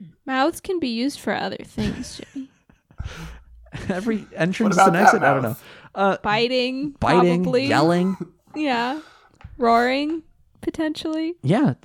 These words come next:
Speaker 2: it's good, great for security. Anyway, uh, thank you, High Commissioner, but I, I, I don't need your assistance here. I've got this.
Speaker 1: <laughs> Oh,
Speaker 2: Uh,
Speaker 1: whoa.
Speaker 2: uh, no,
Speaker 3: Yeah,
Speaker 2: I'm
Speaker 3: who's
Speaker 2: trying to, I'm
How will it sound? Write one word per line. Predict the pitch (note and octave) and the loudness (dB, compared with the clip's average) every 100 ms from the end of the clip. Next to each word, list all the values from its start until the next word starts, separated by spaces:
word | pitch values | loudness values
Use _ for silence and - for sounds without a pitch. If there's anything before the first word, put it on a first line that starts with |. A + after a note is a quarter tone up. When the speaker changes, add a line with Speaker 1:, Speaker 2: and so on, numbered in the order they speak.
| A#2 | -10
Speaker 2:
it's | A#2+ - | -8 -4
good, | E3 G#2 | -2 -2
great | A2+ D#3 | 0 0
for | E3+ E3 | 2 -2
security. | D#3 - B2+ G2 G2+ C#3+ - - - | -2 -4 -2 -2 -6 -16 -20 -12 0
Anyway, | F3 D3 G2+ F#2+ G2+ A#2 _ _ _ _ _ _ | 2 2 0 -4 -14 -18 _ _ _ _ _ _
uh, | C3 B2+ B2 A#2+ | 0 2 2 2
thank | D3+ A#2+ | 0 0
you, | |
High | A2 G2+ | -6 -8
Commissioner, | G2 F#2 - | -8 -10 -8
but | F#2 G#2 | -6 -4
I, | G#2 | -2
I, | A2 G#2+ | -4 -4
I | A2+ | -4
don't | A#2+ B2+ | -2 -2
need | A2+ G#2 | -4 -8
your | F#2+ | -10
assistance | - G2 - E2+ | -12 -14 -14 -16
here. | - | -12
I've | G2 | -12
got | - D#2 | -10 -12
this. | - - - - | -14 -18 -18 -20
Speaker 1:
<laughs> | _ _ | _ _
Oh, | - B3+ - | -10 -10 -4
Speaker 2:
Uh, | C3 A#2+ A2 G#2+ A2+ | -2 0 0 -2 -2
Speaker 1:
whoa. | |
Speaker 2:
uh, | A#2 A2 A2 | -2 -2 0
no, | A#2+ | 4
Speaker 3:
Yeah, | A3+ | 6
Speaker 2:
I'm | F3+ | 6
Speaker 3:
who's | - | 4
Speaker 2:
trying | |
to, | |
I'm | G#3+ | 4